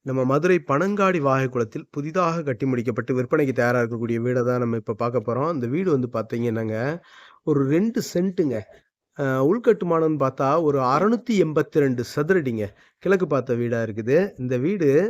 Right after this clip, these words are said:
ஒரு நாற்பத்தி ரெண்டு லட்ச ரூபா கோட் பண்றாங்க. நெகோசியபிள்ங்க. விலை பேசிக்கலாம். இந்த மாதிரி வருதுங்க. ரோடு ஃபெசிலிட்டிஸ் எல்லாமே பக்காவா இருக்கு. தண்ணி நல்லா இருக்கு. போர்ல நல்ல ஈல்டு இருக்கு.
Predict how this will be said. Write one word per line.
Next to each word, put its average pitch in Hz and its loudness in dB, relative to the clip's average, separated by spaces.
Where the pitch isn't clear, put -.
ஒரு 175 2
நாற்பத்தி 240 0
ரெண்டு 190 0
லட்ச 165 0
ரூபா 202 4
கோட் 165 0
பண்றாங்க. 135 2
நெகோசியபிள்ங்க. 165 2
விலை 175 2
பேசிக்கலாம். 135 -2
இந்த 147 0
மாதிரி 160 2
வருதுங்க. 127 0
ரோடு 208 2
ஃபெசிலிட்டிஸ் 190 -2
எல்லாமே 147 4
பக்காவா 131 0
இருக்கு. 120 -2
தண்ணி 151 2
நல்லா 120 2
இருக்கு. 113 0
போர்ல 175 4
நல்ல 139 4
ஈல்டு 139 0
இருக்கு. 120 -4